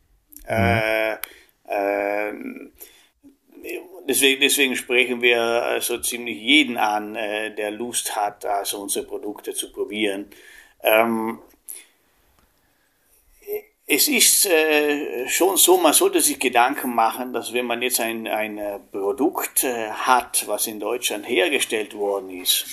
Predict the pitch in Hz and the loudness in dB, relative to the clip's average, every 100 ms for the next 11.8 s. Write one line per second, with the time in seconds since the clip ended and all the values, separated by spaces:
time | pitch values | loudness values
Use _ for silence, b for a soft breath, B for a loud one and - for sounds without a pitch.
0 | - b b b b b - 107 104 107 | -18 b b b b b -6 0 2 4
1 | 107 104 98 92 104 107 - 117 113 - | 2 2 -2 -4 -2 2 2 2 0 0
2 | 107 120 147 - 127 117 123 131 123 113 | 0 0 0 0 0 2 4 4 2 -2
3 | 160 190 170 - 123 110 107 110 87 107 | 0 0 0 0 0 -2 -4 -8 -6 -4
4 | 104 107 104 104 104 107 104 107 104 104 | -4 -4 -4 -6 -6 -6 -8 -6 -6 -6
5 | 107 110 98 104 92 101 95 95 92 92 | -4 -4 -4 -6 -6 -6 -6 -8 -10 -10
6 | - B B B B B _ - 117 117 | -10 B B B B B _ 2 4 4
7 | 117 113 110 110 110 - _ _ - - | 2 -2 -8 -10 -12 -14 _ _ -16 -16
8 | _ - 269 381 403 440 392 _ _ _ | _ -20 -20 _ _ _ _ _ _ _
9 | _ - - 170 143 - 196 175 135 135 | _ -20 -18 0 0 4 4 4 2 2
10 | 147 151 147 - 139 - 143 123 120 156 | 4 2 2 2 4 6 4 0 2 2
11 | 143 123 110 - 101 110 90 92 | 4 2 0 -2 -2 -2 -2 -6